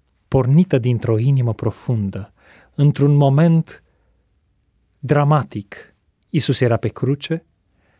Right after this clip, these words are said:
iar ceilalți se bucurau de răstignirea lui. Experimentează aceste principii Domnul Hristos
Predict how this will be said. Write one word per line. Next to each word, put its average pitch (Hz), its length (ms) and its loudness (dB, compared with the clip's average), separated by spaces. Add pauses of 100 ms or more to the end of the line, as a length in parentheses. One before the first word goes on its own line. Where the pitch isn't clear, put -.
(100)
iar 123 240 0
ceilalți 127 920 -2 (760)
se - 200 0
bucurau 131 440 0
de 131 140 0
răstignirea 110 680 -4
lui. 110 340 -12 (1300)
Experimentează 170 1000 2 (260)
aceste 143 500 -2
principii 127 680 -2
Domnul 117 320 -2
Hristos - 640 -4